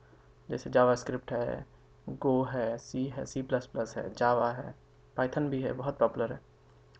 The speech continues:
तो Python ही क्यों सीखना चाहिए? आपको अगर कोई प्रोग्रामिंग एक्सपीरियंस नहीं है और आप स्टार्ट करना चाह रहे हैं, तो आपको ये,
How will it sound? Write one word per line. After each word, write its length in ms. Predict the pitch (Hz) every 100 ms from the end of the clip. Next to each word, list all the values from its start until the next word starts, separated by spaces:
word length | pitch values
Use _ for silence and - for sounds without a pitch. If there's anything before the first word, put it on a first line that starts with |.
| - -
तो 60 | 156
Python 340 | 147 143 180
ही 80 | 180
क्यों 120 | 147
सीखना 260 | 131 127 117
चाहिए? 340 | 104 98 120 - - - - - - -
आपको 580 | 131 131 - 143 135 131
अगर 240 | 135 135
कोई 220 | 127 135
प्रोग्रामिंग 400 | 131 135 131 151
एक्सपीरियंस 460 | 139 - 143 147 -
नहीं 160 | 139 123
है 180 | 143 - 127
और 100 | 123
आप 100 | -
स्टार्ट 240 | 131 135
करना 240 | 135 135
चाह 160 | 123 123
रहे 120 | 131
हैं, 80 | 143
तो 80 | 131
आपको 420 | 127 - - 139
ये, 160 | 139